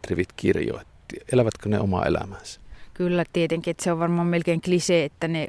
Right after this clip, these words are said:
Speaker 2: alkavat elää omaa elämänsä, mutta ne keksivät kyllä omia polkujaan. Ja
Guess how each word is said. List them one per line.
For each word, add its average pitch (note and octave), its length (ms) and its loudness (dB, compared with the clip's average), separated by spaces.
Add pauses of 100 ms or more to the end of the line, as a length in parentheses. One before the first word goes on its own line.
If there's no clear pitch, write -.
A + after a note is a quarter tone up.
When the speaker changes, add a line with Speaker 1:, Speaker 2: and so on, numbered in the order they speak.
Speaker 2:
alkavat E3 480 -4
elää E3 280 -2
omaa F3 240 0
elämänsä, E3+ 460 0
mutta E3+ 280 -4
ne E3+ 140 -2
keksivät F3+ 580 0
kyllä D#3+ 280 -2
omia D#3+ 420 0 (320)
polkujaan. D#3 600 2
Ja D#3 100 2